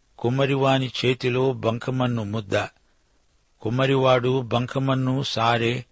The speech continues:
ఈ ప్రసంగాన్ని ఇర్మియా చూచాడు, వస్తుపాఠం నేర్చుకున్నాడు. దేవుడే పరమకుమ్మరి. బంకమన్ను అంటే నువ్వు నేను. ఈ సందర్భంలో ఇస్రాయేలే బంకమన్ను,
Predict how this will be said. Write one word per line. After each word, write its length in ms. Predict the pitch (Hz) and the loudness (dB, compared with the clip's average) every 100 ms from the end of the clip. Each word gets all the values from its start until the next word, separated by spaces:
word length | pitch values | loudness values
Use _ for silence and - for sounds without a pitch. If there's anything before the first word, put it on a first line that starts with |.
| _ _ _ _ - | _ _ _ _ -4
ఈ 100 | 117 | -2
ప్రసంగాన్ని 920 | 120 113 110 131 139 143 135 120 104 - 113 | 0 -2 -2 0 -2 0 0 -2 -6 -8 -4
ఇర్మియా 520 | 117 131 127 123 117 - | -2 0 2 2 0 -4
చూచాడు, 600 | 135 135 - 113 101 113 123 _ _ _ _ - | -6 -4 2 2 2 -4 -8 _ _ _ _ -8
వస్తుపాఠం 840 | 107 - - 143 143 123 117 117 110 | -6 -4 -4 0 2 2 0 -4 -2
నేర్చుకున్నాడు. 920 | 117 - - - 117 107 104 110 127 - _ _ _ _ _ - | -2 -4 -8 -6 -4 -2 -2 -4 -8 -14 _ _ _ _ _ -10
దేవుడే 580 | 95 117 131 131 135 143 | 0 2 2 2 2 2
పరమకుమ్మరి. 920 | - 123 123 143 143 143 139 127 92 - _ _ _ _ _ | 0 -2 -2 -2 -4 -4 -2 -2 -4 -16 _ _ _ _ _
బంకమన్ను 720 | 85 113 123 139 139 139 135 127 | -4 -2 -2 -2 -2 -2 -2 -2
అంటే 420 | 120 117 117 139 | -4 -4 -2 -2
నువ్వు 480 | 117 117 120 135 147 | -4 -6 -4 -2 0
నేను. 520 | 127 117 117 113 - _ _ _ _ _ _ _ 113 | 0 -2 -2 -4 -8 _ _ _ _ _ _ _ 0
ఈ 140 | 120 | 0
సందర్భంలో 920 | - 120 127 131 120 123 127 127 139 | 0 -2 0 0 0 -2 -2 0 0
ఇస్రాయేలే 880 | 127 107 - 127 135 131 131 127 135 | -2 -6 -2 0 2 2 0 0 -2
బంకమన్ను, 800 | 123 113 117 - 127 117 101 | -2 -2 -4 -4 -4 -4 -6